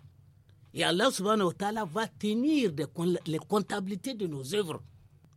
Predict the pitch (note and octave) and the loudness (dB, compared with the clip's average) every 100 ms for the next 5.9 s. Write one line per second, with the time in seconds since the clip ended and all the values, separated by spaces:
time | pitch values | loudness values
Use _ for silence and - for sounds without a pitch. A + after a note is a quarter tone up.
0 | _ - F#3 - B3+ A3 G#3+ - D#3+ D#3 | _ -6 -4 0 0 0 -2 -2 -4 -6
1 | C3+ A#2+ A2+ - - - - _ - A#2+ | -8 -10 -14 -20 -20 -20 -20 _ -12 -10
2 | A#2+ - - - - - - - - - | -10 -14 -18 -20 -20 -20 -20 -20 -20 -20
3 | - - _ _ - - C#4 - - C4 | -20 -20 _ _ -6 2 2 4 4 4
4 | A#3+ D#4+ D#4+ A3 - G3+ A3 G3 F3+ F#3+ | 4 2 4 4 4 4 4 6 4 4
5 | F3 D3 F3 - C#3 A#2+ B2+ - | 0 -2 -6 -8 -10 -10 -10 -12